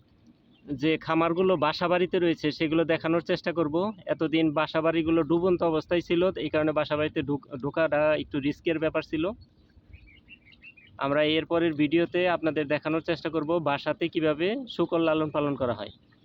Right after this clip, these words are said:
আপনাদেরকে রিকোয়েস্ট, একটা করে লাইক দিবেন, লাইকের কারণে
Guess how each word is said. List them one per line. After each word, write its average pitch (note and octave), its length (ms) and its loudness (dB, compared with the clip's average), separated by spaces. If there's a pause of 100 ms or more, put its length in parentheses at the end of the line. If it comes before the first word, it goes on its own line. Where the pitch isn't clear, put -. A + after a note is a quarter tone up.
(280)
আপনাদেরকে E3 880 2
রিকোয়েস্ট, F3 520 0 (440)
একটা D#3 240 -4
করে E3 220 0
লাইক D3 320 2
দিবেন, F3 280 2 (140)
লাইকের D3+ 420 0
কারণে F3 320 2